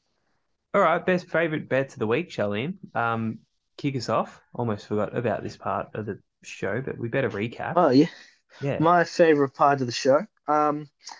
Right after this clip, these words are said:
Speaker 2: uh, I don't have too many with team bets, so let,
Speaker 1: Yeah,
Speaker 2: let me
Speaker 1: quiet,
Speaker 2: just, um,
Speaker 1: quiet week.
Speaker 2: yeah, we're, we're a quiet week. Uh, uh, let me just, um,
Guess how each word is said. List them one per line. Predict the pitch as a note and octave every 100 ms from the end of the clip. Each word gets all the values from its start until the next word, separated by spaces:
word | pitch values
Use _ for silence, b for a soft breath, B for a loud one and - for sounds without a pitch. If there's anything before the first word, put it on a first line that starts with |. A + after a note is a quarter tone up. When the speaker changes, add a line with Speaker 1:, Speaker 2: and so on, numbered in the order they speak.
| B B B _
Speaker 2:
uh, | - E3+ E3+ E3+ -
I | E3+ F3+
don't | A#3+ F#3+
have | A3+ A#3 -
too | - G#3+
many | G3 F#3+ F#3+ E3+
with | D#3 - - -
team | D#3+ D3+ D#3
bets, | C3 B2 - -
so | C3+ B2+ C3
let, | C#3+
Speaker 1:
Yeah, | C3+
Speaker 2:
let | C#3 C#3+
me | D3+
Speaker 1:
quiet, |
Speaker 2:
just, | D#3 G3+ D#3
um, | C3+ B2+ A#2+ A#2 _
Speaker 1:
quiet | - D3 E3 -
week. | F#2+ - -
Speaker 2:
yeah, | D#3 C3+
we're, | C3 D3 C3
we're | D#3+
a | E3+
quiet | - D3+ C#3 B2+ A#2
week. | B2 A#2+
Uh, | A2+ C#3+ C#3+
uh, | D3+
let | G3
me | G#3
just, | F#3 F3+ -
um, | D#3 C#3+ C3+ C3